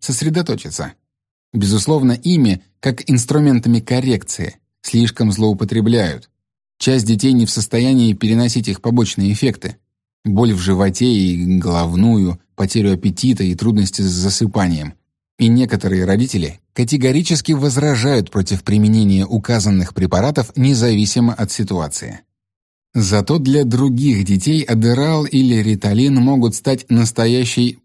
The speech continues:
палочкой-выручалочкой, если назначены врачом и принимаются под его чутким наблюдением. Остальным – у кого нет синдрома дефицита внимания и гиперактивности, в том числе и взрослым,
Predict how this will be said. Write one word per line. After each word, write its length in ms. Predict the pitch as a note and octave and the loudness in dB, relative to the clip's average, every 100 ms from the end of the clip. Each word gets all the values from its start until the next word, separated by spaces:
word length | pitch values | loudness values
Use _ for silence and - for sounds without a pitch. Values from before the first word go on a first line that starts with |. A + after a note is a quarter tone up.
| - | -4
палочкой-выручалочкой, 1300 | A2+ A2 G#2+ - A2+ G#2 G#2+ G#2 B2+ A2 F2+ - E2 | -2 0 -2 -2 0 2 2 0 0 0 -2 -4 -4
если 280 | F#2+ G2 G2 | -2 0 0
назначены 560 | F#2+ F2+ F#2+ F2+ F#2 | 0 2 0 0 -2
врачом 400 | F2 G2+ G2+ D3+ | 0 0 0 -2
и 120 | D3 B2+ | -2 -2
принимаются 800 | B2+ A#2+ A2 A2+ A2+ - A2 _ _ | 2 2 2 2 0 -2 -6 _ _
под 140 | D3 | 0
его 320 | B2 B2 C3+ - | 2 2 0 -4
чутким 500 | - A2+ A2+ - A2 | -6 -2 -2 0 2
наблюдением. 680 | G2+ F#2 F2+ D#2+ D#2 C#2+ B1+ _ _ _ _ _ _ _ _ _ _ | 2 2 0 -2 -4 -6 -10 _ _ _ _ _ _ _ _ _ _
Остальным – 720 | A#2 A#2 D3 F3 D#3 F#2 D2 - _ | -4 0 2 4 4 2 -2 -14 _
у 80 | A2+ | -4
кого 200 | G#2+ D#3 | 0 2
нет 260 | D3 D3+ C#3+ | 2 2 0
синдрома 480 | - C3+ A#2+ C#3 C3 | 2 2 4 2 2
дефицита 580 | A2+ G#2 A2 B2 G#2+ | 2 0 0 0 0
внимания 680 | F2+ G#2 G#2+ A#2+ C#3 C#3 C3 | 2 2 4 4 2 2 2
и 140 | B2+ A#2+ | 2 0
гиперактивности, 920 | G#2+ G2+ F#2+ F#2 - G#2 F2 E2+ D#2+ | 0 0 -2 -2 0 0 0 -4 -8
в 80 | |
том 160 | - F2+ | -4 -2
числе 360 | F#2+ F#2 A#2 A#2 | -2 -2 0 0
и 40 | |
взрослым, 500 | A#2 C3 G2+ E2 | 2 0 -2 -6